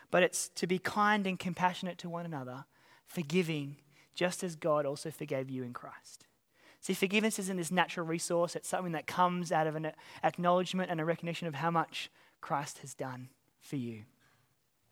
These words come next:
As Paul puts it at, at the end in chapter five, verse one and two, we're to imitate God as dearly loved children and to walk in love as Christ also loved us and gave himself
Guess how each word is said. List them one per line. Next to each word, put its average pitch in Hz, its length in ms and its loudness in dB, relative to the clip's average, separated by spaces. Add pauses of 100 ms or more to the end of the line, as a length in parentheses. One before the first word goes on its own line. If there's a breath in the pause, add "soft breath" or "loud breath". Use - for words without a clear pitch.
(400 loud breath)
As 175 140 2
Paul 208 160 6
puts 214 260 4
it 202 80 6
at, 185 160 4
at 185 120 2
the 190 120 6
end 190 160 4
in 180 100 0
chapter 180 280 2
five, 170 340 6
verse 165 220 0
one 170 100 0
and 170 100 -2
two, 147 280 -4 (340 loud breath)
we're 180 120 6
to 180 80 2
imitate 208 680 0
God 180 440 8
as 165 140 0
dearly 185 300 0
loved 165 260 6
children 156 560 0 (380 soft breath)
and 165 100 -4
to 170 100 -2
walk 175 280 2
in 170 100 0
love 156 260 6
as 156 160 0
Christ 175 440 4
also 185 360 4
loved 170 360 6 (100)
us 156 460 0 (360 soft breath)
and 160 200 -2
gave 156 280 0
himself 143 680 -4